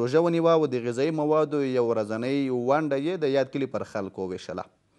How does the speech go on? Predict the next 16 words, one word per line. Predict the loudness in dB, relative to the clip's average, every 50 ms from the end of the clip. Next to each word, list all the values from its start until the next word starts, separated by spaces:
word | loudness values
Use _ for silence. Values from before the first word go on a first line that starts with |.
| _ _ _ _ _ _ _ _ _
په | 0 4 4
ورته | 4 4 4 2 2
وخت | 2 0 0 -2
کې | -2 -2
د | -2 0
فاریاب | 0 0 2 2 2 2 2 0 0 0
د | 0 0 0
سرې | -2 -2 -2 0 0
میاشتې | -2 0 -2 -2 -2 -4 -2 0
رئیس | 0 0 0 -2 -4 -6
محمد | -4 -4 -2 -2 -2 -2 -4
همایون | -4 -4 -4 -4 -4 -4 -2 -2 -2
عادل | -2 0 -2 -2 -4 -6 -10 _ _ _ _ _ -6 -4
د | -4 -4 -2
شنبې | -4 -4 -4 -2 0 0 0 0
په | -2